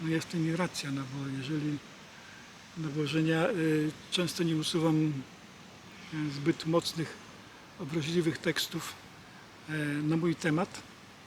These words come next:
ale na cudzy już jest inna sprawa, prawda? Po prostu ignoruję.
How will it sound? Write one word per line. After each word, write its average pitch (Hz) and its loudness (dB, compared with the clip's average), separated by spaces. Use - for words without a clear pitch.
ale 165 2
na 160 4
cudzy 165 6
już 175 6
jest 180 -2
inna 180 0
sprawa, 139 -4
prawda? 143 -6
Po 233 -4
prostu 202 0
ignoruję. 175 4